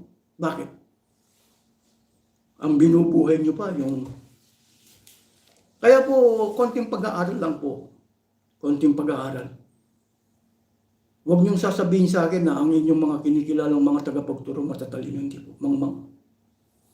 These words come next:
Dahil hindi po nila magawa ang utos ng Diyos. Lagi natin tatandaan ang pagkakilanlan sa mga hindi tunay. Babasahin ko muli, twenty-three tres, aklat po ng Mateo.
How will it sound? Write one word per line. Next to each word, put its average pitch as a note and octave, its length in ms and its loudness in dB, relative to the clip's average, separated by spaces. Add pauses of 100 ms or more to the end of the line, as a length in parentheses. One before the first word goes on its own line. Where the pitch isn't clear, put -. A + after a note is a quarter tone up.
Dahil E3 320 2
hindi F3 160 2
po E3+ 160 -2
nila D3+ 240 2
magawa C#3 480 -2
ang - 160 -12
utos C#3 320 -10
ng - 80 -16
Diyos. - 200 -20 (520)
Lagi F3 320 2
natin F3+ 240 2
tatandaan E3+ 640 -2 (880)
ang D3 160 2
pagkakilanlan D3+ 1040 2
sa D3 160 -4
mga D3 200 2 (120)
hindi D3+ 320 0
tunay. D#3+ 420 0 (1700)
Babasahin G3+ 480 2
ko G3+ 80 -4
muli, F3 240 2 (880)
twenty-three E3+ 560 2
tres, - 480 -4 (240)
aklat D3+ 400 -8
po D#3 80 0
ng C#3+ 160 4
Mateo. C3+ 400 -4